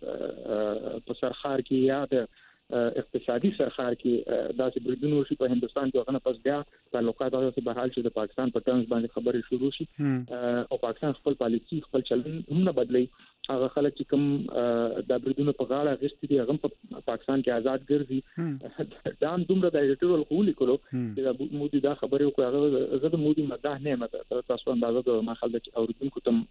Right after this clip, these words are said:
Speaker 1: آه، اندازه ده.
Speaker 2: او.
Speaker 1: آه، خو، آه، عرض دا دی چې د پاکستان کې خو هغه خلکو الیکشن کړي دي
Speaker 2: هم.
Speaker 1: چې کوم د ممبۍ، آه، آه، آه، د، د، د بریدونو کې، آه، د هغې لوی لاس و.
Speaker 2: هم.
Speaker 1: آه، بلکې هغه د سیاسي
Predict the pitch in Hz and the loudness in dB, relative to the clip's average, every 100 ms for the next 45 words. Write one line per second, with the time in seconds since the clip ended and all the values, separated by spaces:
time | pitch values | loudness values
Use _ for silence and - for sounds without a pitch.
0 | - - - 113 110 107 107 104 - 104 | -10 -12 -4 -2 0 0 0 -4 -8 -8
1 | 113 135 - - 127 123 190 151 - - | -8 -10 -14 -4 -2 2 2 0 -6 -4
2 | - 214 - 131 131 160 165 139 190 233 | 2 2 0 -4 -2 0 0 2 0 -2
3 | - 135 - - - - - 123 123 202 | 0 -2 -2 -12 -12 -12 -6 -4 -2 -2
4 | 208 185 135 127 180 202 - 156 185 151 | 0 0 0 -2 -4 -6 -6 -4 -2 0
5 | 147 - 120 120 - 170 - 160 135 127 | 0 0 -2 -2 -2 -4 0 2 2 0
6 | - - 139 120 135 190 196 185 - 135 | -4 -6 -4 -2 -2 2 2 2 0 4
7 | 131 131 151 202 190 165 - 127 123 120 | 4 6 6 4 4 2 0 2 4 2
8 | 110 - 120 117 117 - 135 - _ _ | 0 0 0 2 -2 -4 -12 -14 _ _
9 | _ _ _ _ - - 131 123 127 127 | _ _ _ _ -12 -2 0 4 4 4
10 | 120 120 120 127 127 135 156 156 - 139 | 2 2 4 2 2 2 4 2 4 4
11 | 131 127 123 113 - 110 120 117 139 131 | 4 2 2 2 0 0 0 0 0 2
12 | 139 117 131 151 151 143 - 139 127 123 | 2 2 -2 -2 -2 -4 0 2 2 0
13 | 120 120 117 117 _ - 127 139 123 143 | -2 -2 -2 -2 _ -4 -2 0 0 0
14 | 143 131 117 170 | 0 0 -2 -4